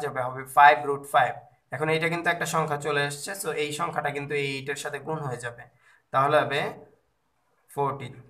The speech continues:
চার পাঁচ, আহ, sorry, পাঁচ আটা চল্লিশ root five। তাহলে forty root five কিন্তু চলে এসছে।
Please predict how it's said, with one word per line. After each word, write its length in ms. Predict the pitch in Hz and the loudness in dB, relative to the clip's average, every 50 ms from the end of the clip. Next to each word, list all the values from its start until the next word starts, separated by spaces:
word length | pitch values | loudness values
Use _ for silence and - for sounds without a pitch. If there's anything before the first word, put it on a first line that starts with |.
| - _ _ _ - | -20 _ _ _ -4
চার 180 | - 135 135 135 135 135 | 2 2 4 4 4 2
পাঁচ, 180 | 143 135 131 - - - 135 123 | 2 2 0 -2 -6 -2 2 4
আহ, 200 | 123 123 123 123 - - | 6 6 4 2 0 -4
sorry, 200 | 139 127 127 143 - - - - _ _ _ _ _ _ - | -6 -6 -8 -10 -12 -14 -18 -20 _ _ _ _ _ _ 6
পাঁচ 160 | 143 143 143 160 156 | 6 6 8 6 2
আটা 140 | 160 160 156 - | 0 0 -2 -2
চল্লিশ 420 | 165 160 143 139 139 160 - - - - - - - - - 147 | 0 0 0 0 -2 -2 -2 -2 -4 -6 -6 -10 -16 -10 -6 -2
root 220 | 156 185 - - - - - - - | 0 2 0 0 -2 -12 -16 2 8
five। 220 | 170 147 123 - - - - - - - _ _ - | 10 10 10 8 6 -6 -12 -18 -20 -20 _ _ -6
তাহলে 180 | 135 143 143 143 - - | -2 -2 -2 -2 -4 -2
forty 340 | 165 165 170 175 170 - 190 180 147 | 0 0 0 0 0 -2 -4 0 0
root 160 | 143 147 143 143 - | 2 0 0 0 -2
five 140 | 147 139 135 - 147 | -2 -2 -2 -2 -6
কিন্তু 180 | 139 131 147 143 - | -6 -6 -6 -6 -4
চলে 180 | 160 160 151 139 131 | -2 0 0 0 -2
এসছে। 240 | - - - - 127 | -4 -8 -10 -12 -12